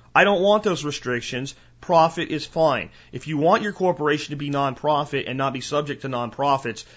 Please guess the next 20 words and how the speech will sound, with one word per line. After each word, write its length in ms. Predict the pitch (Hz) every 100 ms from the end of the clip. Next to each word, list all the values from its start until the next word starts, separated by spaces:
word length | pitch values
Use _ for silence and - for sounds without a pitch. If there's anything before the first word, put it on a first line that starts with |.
| -
spend 380 | - 180 175 165
all 120 | 151
your 140 | 139
money 240 | 139 139 127
inside 260 | - 131
your 120 | 117
corporation 600 | 117 120 113 123 123 117
and 200 | 117 113
have 280 | 117 127 123
zero 460 | 107 123 123 123 117
profit 560 | - 117 120 113 117
at 180 | - 107
the 200 | 110 110
end. 260 | 104 92 - - - - _ _ _ _
There's 220 | 110 110
a 20 |
way 160 | 123 139
to 80 | 135
do 240 | 131 139
that. 380 | 139 135 -